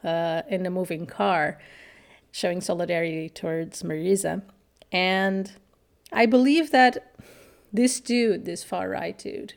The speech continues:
he, he has a hunger for power, and he even impersonates, uh, physical traits and tics and mimics some of Trump's, uh,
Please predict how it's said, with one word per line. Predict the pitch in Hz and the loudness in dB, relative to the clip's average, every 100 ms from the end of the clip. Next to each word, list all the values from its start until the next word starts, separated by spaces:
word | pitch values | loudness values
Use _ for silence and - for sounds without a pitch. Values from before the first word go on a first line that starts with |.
| _ _ | _ _
he, | - - | -10 -8
he | 202 214 208 208 | -8 -6 -6 -4
has | 214 196 | -2 -2
a | 190 | -2
hunger | 202 196 180 | -4 -4 -6
for | - - | -8 -16
power, | - 170 165 160 175 - - _ _ _ | -8 -4 -4 -4 -8 -16 -20 _ _ _
and | 190 175 170 170 - - - | -8 -4 -4 -6 -10 -20 -20
he | _ 240 277 | _ 2 4
even | 349 339 277 233 214 - | 2 2 0 0 -4 -4
impersonates, | 233 226 - 233 - 180 170 - - - - - - _ | -2 -2 0 0 0 -6 -6 -8 -10 -12 -12 -14 -18 _
uh, | 165 156 156 165 | -4 -2 -4 -6
physical | - - 196 196 196 - 180 165 165 170 - | -10 -2 -2 0 -4 -4 -4 -2 -4 -6 -4
traits | 185 175 170 - | -2 -2 -2 -6
and | 165 165 - | -6 -8 -8
tics | - - - - - _ - _ - | -8 -8 -8 -8 -10 _ -20 _ -8
and | 165 | -4
mimics | 180 220 175 - - - - - | 0 0 -2 -6 -8 -10 -10 -14
some | - 196 185 | -4 -4 -2
of | 175 - - | -6 -10 -12
Trump's, | - 165 170 - - - 427 | -6 -6 -6 -10 -12 -12 -12
uh, | 254 156 156 - 185 | -6 -4 -4 -6 -8